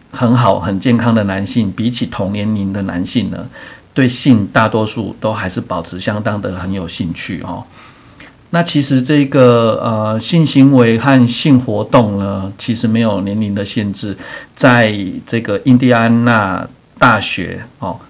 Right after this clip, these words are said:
这个金赛研究所的一个研究报告说，虽然老年人会随着这个生理变化而影响性行为的频率和能力，但报告显示，大多数五十岁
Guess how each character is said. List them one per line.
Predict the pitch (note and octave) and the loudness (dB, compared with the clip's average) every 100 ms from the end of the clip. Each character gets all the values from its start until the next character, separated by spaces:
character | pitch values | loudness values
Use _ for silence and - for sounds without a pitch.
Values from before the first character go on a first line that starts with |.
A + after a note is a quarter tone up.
| - | -6
这 | B2 | -4
个 | A2+ | -4
金 | - B2+ B2 | 2 4 6
赛 | B2 A2 | 4 0
研 | G2+ G2+ | 0 -2
究 | A#2 | -2
所 | A2 G#2 | -2 -6
的 | F#2 F#2+ | -8 -8
一 | A2 | -6
个 | G2+ | -4
研 | G2+ G2 | -4 -4
究 | A#2 | -4
报 | G#2 A2+ G#2 | -2 -2 0
告 | G#2+ | -2
说， | G2 - G#2 G2+ - - - - | -2 -6 -6 -8 -14 -20 -20 -14
虽 | - F3+ | 2 4
然 | D#3 | 6
老 | G#2+ | 4
年 | A2 B2 | 6 6
人 | A2+ A2 | 4 2
会 | B2+ | 2
随 | A#2+ - G#2+ G#2 | 2 -2 -4 -6
着 | A2+ A2+ G2+ | -4 -2 -2
这 | - A2 | -4 -6
个 | G#2+ G2+ G2+ G2 - - | -4 -4 -4 -8 -12 -16
生 | - - C3+ | -8 2 4
理 | C3+ | 4
变 | - A#2+ G#2+ | 2 0 0
化 | A#2+ G2+ - | 0 0 0
而 | G#2+ A2 | -6 -4
影 | G#2+ A2+ | -2 -2
响 | A#2+ G#2+ F#2+ | 0 -2 -2
性 | B2+ G2 | -2 -2
行 | G#2 G2 | -2 -6
为 | |
的 | G2 F#2 | -6 -8
频 | - F2+ | -6 -4
率 | A2 G2 | -4 -4
和 | A2 G2 G2 | -4 -4 -4
能 | F2 G2 | -4 -4
力， | G#2 F2+ - - - - - _ | -4 -6 -10 -20 -20 -20 -20 _
但 | C#3 C3+ | 2 4
报 | C#3 C3+ | 4 2
告 | B2+ B2+ A2 | 4 2 2
显 | G#2 G2 F2+ | 0 -4 -4
示， | - A#2+ G2+ B2 _ _ - | -6 -4 -6 -8 _ _ -2
大 | D3 | 0
多 | D3 D3 | 2 0
数 | D3 D3 | 2 0
五 | A2+ G2 | 0 -4
十 | - - A2 | -10 -8 -6
岁 | - C3+ G#2+ | 0 0 0